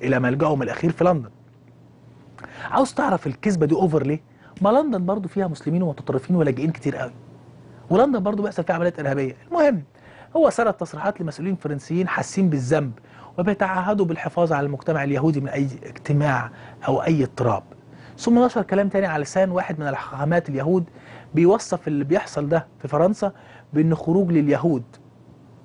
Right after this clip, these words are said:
أو أكسودس زي ما بيقولوا، شبه الخروج اللي حصل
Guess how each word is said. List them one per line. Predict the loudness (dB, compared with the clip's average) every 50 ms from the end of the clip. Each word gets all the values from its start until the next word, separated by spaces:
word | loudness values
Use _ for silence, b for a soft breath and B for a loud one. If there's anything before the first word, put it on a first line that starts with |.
| -20 -20 -20 -20 -14 -6 -2
أو | 0 0 0 -2
أكسودس | -8 -10 -4 0 0 0 0 -2 -4 -2
زي | -2 0 0
ما | 0
بيقولوا، | 0 0 2 2 2 2 2 -2 -6 -14 -20 -20 -20 B B B B B B B B B B -14
شبه | -2 0 2 4 4 2 2
الخروج | -2 -4 -4 -4 -2 0 0 0
اللي | 0 -2 -2
حصل | -2 -4 -6 -6 -4 -4 -4 -4 -6